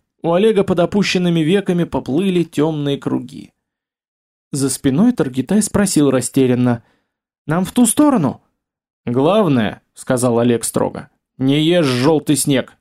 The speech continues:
"Что не есть?" "Жёлтый снег. Не ешь жёлтый снег, запомнил? Не ешь жёлтый снег".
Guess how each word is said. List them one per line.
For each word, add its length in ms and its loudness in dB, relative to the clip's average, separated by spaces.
"Что 320 0
не 280 4
есть?" 280 0
"Жёлтый 440 0
снег. 440 -2
Не 220 0
ешь 320 2
жёлтый 560 0
снег, 320 0
запомнил? 640 0
Не 260 0
ешь 460 0
жёлтый 560 0
снег". 500 -2